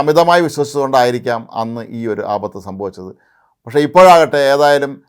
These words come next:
ഷെയ്ഖ് ഹസീനയെ സൈന്യം വധിച്ചില്ല എന്നുള്ളത് വളരെ പ്രധാനപ്പെട്ട കാര്യമാണ്. അതൊരു പക്ഷേ പുതിയ സൈനിക മേധാവി കുറേ പൊതുവെ സൗമ്യനായ ഒരാളാണ് എന്നുള്ളത് കൊണ്ട് തന്നെ ആയിരിക്കാം. അദ്ദേഹം ചൈന അനുകൂലിയാണെങ്കിൽ പോലും അദ്ദേഹം സൗമ്യനാണ്. പക്ഷേ അദ്ദേഹം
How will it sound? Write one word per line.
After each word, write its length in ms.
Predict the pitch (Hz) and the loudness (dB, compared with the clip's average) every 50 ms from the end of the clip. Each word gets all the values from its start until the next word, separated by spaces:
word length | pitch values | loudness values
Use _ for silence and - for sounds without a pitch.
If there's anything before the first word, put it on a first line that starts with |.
| _ _ - | _ _ -2
ഷെയ്ഖ് 200 | 139 151 165 156 | 0 0 0 0
ഹസീനയെ 460 | 151 147 - 151 147 139 139 139 135 135 127 - _ _ | -2 -4 -2 -4 -4 -4 -2 -4 -6 -8 -10 -12 _ _
സൈന്യം 380 | - - - 120 123 127 131 123 | -20 -10 -6 -6 -4 -4 -2 -4
വധിച്ചില്ല 500 | 120 120 139 127 151 170 165 156 147 120 | -4 -4 -4 -6 -8 -2 -2 0 -2 -2
എന്നുള്ളത് 280 | 139 135 127 123 120 117 | -4 -6 -6 -4 -4 -4
വളരെ 140 | 110 113 117 | -4 -6 -8
പ്രധാനപ്പെട്ട 500 | - 113 101 107 117 123 131 127 131 127 | -8 -10 -10 -8 -8 -8 -8 -8 -6 -4
കാര്യമാണ്. 540 | 120 113 110 110 107 104 98 95 95 101 - - _ _ _ _ _ _ - | -4 -2 -2 -4 -4 -6 -8 -8 -10 -12 -14 -20 _ _ _ _ _ _ -6
അതൊരു 220 | 160 180 185 180 180 | -2 -2 0 2 0
പക്ഷേ 300 | 160 123 160 160 156 147 - _ _ _ _ _ - | 0 0 0 -2 -2 -2 -6 _ _ _ _ _ -4
പുതിയ 380 | 151 160 175 180 170 165 151 - 120 - | -2 2 4 4 4 4 2 0 -6 -6
സൈനിക 280 | - 143 143 147 143 143 135 131 | -4 -4 -2 0 0 -2 0 0
മേധാവി 320 | 131 127 120 131 127 127 123 | -2 -2 0 -2 -4 -4 -4
കുറേ 140 | 123 127 131 | -4 -4 -6
പൊതുവെ 320 | 131 127 135 131 135 143 131 | -6 -6 -6 -2 -2 -2 -2
സൗമ്യനായ 520 | 117 131 135 151 160 170 170 165 160 151 147 139 | 0 0 0 0 0 0 -2 0 0 2 2 2
ഒരാളാണ് 420 | 135 131 131 131 131 127 127 131 127 | 2 2 4 4 2 0 0 -4 -6
എന്നുള്ളത് 260 | 127 127 127 123 123 120 | -6 -6 -4 -4 -4 -4
കൊണ്ട് 220 | 120 120 104 113 | -6 -6 -6 -6
തന്നെ 140 | 113 113 113 107 | -6 -4 -4 -6
ആയിരിക്കാം. 300 | 104 104 101 98 - 104 | -6 -6 -8 -8 -10 -10
അദ്ദേഹം 200 | 98 110 113 113 | -8 -6 -8 -8
ചൈന 240 | 110 107 107 113 123 131 - - 123 | -6 -6 -6 -6 -6 -8 -8 -8 -10
അനുകൂലിയാണെങ്കിൽ 580 | 120 131 131 139 139 135 120 120 120 113 98 107 | -10 -8 -6 -4 -2 -2 -4 -4 -6 -10 -10 -10
പോലും 180 | 107 101 - - | -10 -10 -10 -14
അദ്ദേഹം 460 | _ _ _ _ _ - 127 127 120 123 | _ _ _ _ _ -10 -10 -8 -4 -2
സൗമ്യനാണ്. 540 | 123 135 151 156 139 120 107 104 104 110 - _ _ _ _ - | -2 -2 -2 -2 -4 -4 -4 -6 -8 -10 -16 _ _ _ _ -10
പക്ഷേ 420 | 104 - - 185 143 104 - - _ _ _ _ _ _ _ _ _ - | -10 -4 0 0 2 2 0 -4 _ _ _ _ _ _ _ _ _ -12
അദ്ദേഹം 360 | 98 113 120 131 143 147 147 | -2 -2 -2 0 -2 -6 -8